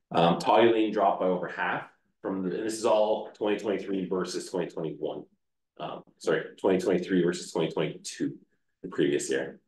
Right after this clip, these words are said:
Um, toluene was cut in half, mostly due to production decreases in toluene contained products. They, they stopped using it. Um, there's a whole bunch of criteria air contaminants. Um, they're basically all the contaminants that used to give us smog days and acid rain and all the stuff that my kids have no idea what they mean,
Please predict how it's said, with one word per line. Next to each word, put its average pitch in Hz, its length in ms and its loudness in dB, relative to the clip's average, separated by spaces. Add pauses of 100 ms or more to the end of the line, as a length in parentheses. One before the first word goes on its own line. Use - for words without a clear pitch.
(120)
Um, - 200 2
toluene 110 360 4
was 101 180 -2
cut - 140 0
in 92 80 -8
half, 98 360 0
mostly 95 360 0
due 90 180 4
to 87 120 2
production 87 500 -4
decreases 85 500 -4
in 80 100 -2
toluene 78 360 -4
contained 82 420 -6
products. - 540 0
They, 80 460 -4
they - 80 -10
stopped - 300 -6
using 98 220 2
it. - 960 -10
Um, 80 600 2 (340)
there's 104 160 4
a - 20 2
whole 135 220 2
bunch 135 180 2
of - 80 -10
criteria 117 500 0
air 107 220 -2
contaminants. 139 800 -6 (120)
Um, 90 280 0
they're 90 100 0
basically 95 360 0
all 98 380 4
the 95 300 0
contaminants 98 600 -2
that 90 140 -4
used 92 220 -4
to 90 40 -4
give 95 160 2
us - 220 -2
smog 90 400 0
days 92 400 2
and 82 180 -8
acid 90 320 -4
rain 87 380 -2
and 82 100 -8
all 85 180 0
the 85 60 -6
stuff 87 300 -2
that 85 80 -4
my 85 100 -4
kids 90 260 -2
have 82 140 -2
no 82 160 0
idea 82 200 2
what 82 120 2
they 80 80 -6
mean, 82 300 -4